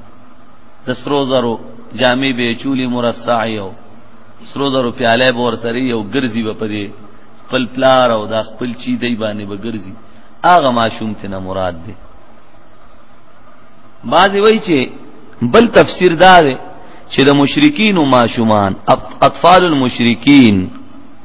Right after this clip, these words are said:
اطفال المشرکین خدموا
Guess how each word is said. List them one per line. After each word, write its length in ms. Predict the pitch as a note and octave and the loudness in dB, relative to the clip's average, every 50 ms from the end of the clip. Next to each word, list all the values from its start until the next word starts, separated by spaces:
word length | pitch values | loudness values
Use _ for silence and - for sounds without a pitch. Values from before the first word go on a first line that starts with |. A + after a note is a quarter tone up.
| - - - - - - - - - - - - - - - - - - - - - - - - - - | -16 -16 -16 -16 -16 -16 -16 -16 -16 -16 -16 -16 -16 -16 -16 -16 -16 -16 -16 -16 -16 -16 -16 -12 -6 -6
اطفال 440 | - - - - C3+ C#3 C#3+ C#3+ C#3 | -6 -4 2 4 4 6 6 4 2
المشرکین 640 | C#3+ C#3 C3+ A#2 C3+ C3+ C3+ A2+ E3+ F3+ F#3 E3 C#3+ | 2 0 0 0 0 -2 0 2 2 4 4 4 4
خدموا 420 | - C3+ B2+ B2 C3 C3+ C#3+ C3+ | 6 4 4 6 6 6 8 8